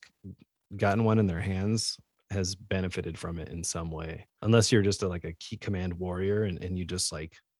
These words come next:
know every little, like, Control Alt Shift R F two blah, like, if you're,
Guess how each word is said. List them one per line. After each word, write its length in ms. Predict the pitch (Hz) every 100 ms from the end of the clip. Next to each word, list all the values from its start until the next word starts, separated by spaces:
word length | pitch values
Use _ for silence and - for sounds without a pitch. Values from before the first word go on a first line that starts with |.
| -
know 480 | 95 90 90 90 87 -
every 280 | 95 95 92
little, 280 | 92 92
like, 240 | 87 80 82 _ - - _
Control 360 | - 104 131 120
Alt 240 | 120 120
Shift 260 | - 127 -
R 220 | 127 120 101
F 160 | 117
two 200 | - 123
blah, 180 | 113 110 -
like, 220 | 95 -
if 160 | 95 127
you're, 160 | 127